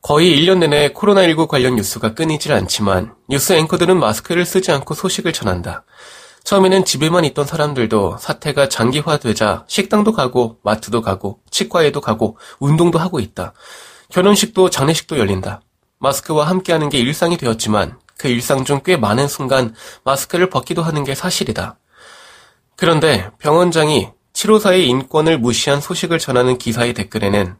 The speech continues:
"마스크를 씌웠어야 하지. 원장이 맞는 말 했네. 마스크 안 씌운 애엄마가 맘충." 등등의 비난 댓글이 달렸다. 재활치료를 받는 어린아이에게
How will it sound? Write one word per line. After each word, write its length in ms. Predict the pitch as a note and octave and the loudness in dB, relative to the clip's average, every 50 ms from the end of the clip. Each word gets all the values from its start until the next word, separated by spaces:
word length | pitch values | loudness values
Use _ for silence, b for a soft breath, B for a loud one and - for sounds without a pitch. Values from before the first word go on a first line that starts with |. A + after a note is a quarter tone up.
| _ - | _ -4
"마스크를 480 | A#2 A#2+ A#2+ A2 - - C3 B2 A#2 A2+ | -2 -2 -2 -2 -6 -8 -4 -4 -2 -2
씌웠어야 500 | - - F3 F3 E3+ - - D3+ B2+ A2 | 0 0 0 -2 -2 -4 -4 -6 -4 -4
하지. 380 | G2 F#2 - - - F2+ - - b b b b b b b | -4 -4 -6 -8 -10 -10 -12 -18 b b b b b b b
원장이 380 | b C#3 C#3+ D3+ D#3 E3 E3+ E3+ | b 0 0 2 2 2 2 2
맞는 260 | B2+ A2 A2 C3 D3 | 2 2 2 2 2
말 180 | D3+ D3 C#3 D3 | 0 0 0 0
했네. 360 | D#3 C#3+ A#2 G2 E2+ E2+ _ B B B B B B B B B B B B | -2 -2 -2 -4 -4 -6 _ B B B B B B B B B B B B
마스크 300 | - D3 C#3+ - - - | -4 -2 -2 -2 -2 0
안 140 | D#3+ D3 C#3+ | 0 0 0
씌운 300 | - - D#3 D#3+ D#3+ C#3+ | -2 0 0 2 2 4
애엄마가 480 | G2 A2 A#2+ B2+ C3+ C3 B2+ C3+ C3+ A2+ | 4 4 4 2 2 0 0 0 -2 0
맘충." 680 | - F2 G2+ G#2+ A2 A2+ - - F3+ E3 C3+ - - _ _ _ | 0 0 0 0 0 -2 -2 0 0 -2 -2 -4 -8 _ _ _
등등의 460 | - C#3 C3+ C3 C#3+ D#3 D#3 D#3 D3 | -2 0 0 2 2 0 0 0 -2
비난 280 | - - D3 D#3+ F#3+ G3 | -2 -2 0 2 2 2
댓글이 300 | G#3 F#3+ - D#3+ D#3 - | 2 -2 -4 -4 -6 -4
달렸다. 480 | A#2+ G#2 F#2+ F#2+ - - D#2 - - _ _ _ B B B B B B B B B B B B B | -6 -6 -6 -8 -10 -14 -16 -16 -16 _ _ _ B B B B B B B B B B B B B
재활치료를 760 | - D#3 D3+ D#3+ G3+ G3+ G3+ - G3+ F#3 F#3 F#3 F#3 F#3+ F#3 F#3 | 0 0 2 4 4 2 2 2 4 4 6 6 6 4 4 4
받는 320 | D3+ C3+ C#3 D3 D3 C#3 | 0 0 2 2 2 2
어린아이에게 960 | - G#2+ A2+ C3+ C3+ C3 A2 G#2+ G#2+ G#2 F#2+ F#2 - G#2 G#2 F#2 F2 - - | 2 0 2 2 2 2 2 2 0 -2 -4 -6 -6 -6 -6 -6 -6 -8 -12